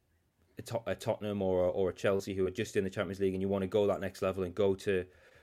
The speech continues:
win titles and win Champions Leagues. I think that's where Conte comes in, and the, and the Manchester United situation is probably piquing his interest, so he's probably got his eye on that. So Conte, I don't think will happen. Eddie Howe went down with Bournemouth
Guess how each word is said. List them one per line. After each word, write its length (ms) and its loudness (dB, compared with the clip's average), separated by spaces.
win 280 4
titles 440 2
and 100 -4
win 120 -2
Champions 280 -4
Leagues. 160 2
I 40 -2
think 220 -4
that's 160 -8
where 100 0
Conte 360 -2
comes 220 -4
in, 160 0
and 120 -4
the, 80 -10
and 100 -8
the 40 -4
Manchester 440 -4
United 260 -2
situation 580 0
is 120 -6
probably 500 0
piquing 260 -4
his 160 -4
interest, 340 -2
so 80 -2
he's 160 -2
probably 180 -4
got 140 -2
his 100 -6
eye 120 -2
on 40 -6
that. 140 -6
So 80 -6
Conte, 440 -2
I 60 -6
don't 180 -4
think 140 -6
will 80 -10
happen. 260 -4
Eddie 260 0
Howe 440 4
went 320 -2
down 240 2
with 100 -4
Bournemouth 680 0